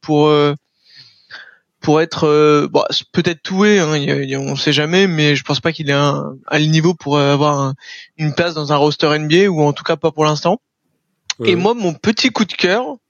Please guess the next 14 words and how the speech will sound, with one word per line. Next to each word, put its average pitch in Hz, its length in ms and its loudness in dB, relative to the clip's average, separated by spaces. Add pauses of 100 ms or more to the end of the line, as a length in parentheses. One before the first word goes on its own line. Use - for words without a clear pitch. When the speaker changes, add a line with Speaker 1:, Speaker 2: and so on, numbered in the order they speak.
(140)
Speaker 1:
euh, 160 260 4
il 165 140 -2
jouait 185 280 2
à 170 100 0
Bourg 240 600 0
cette - 280 -4
année 170 300 0
en 185 120 2
début 165 260 0
de, 156 640 4 (600)
euh, 156 80 4
en 156 140 2
Pro 170 240 2
A 208 80 -2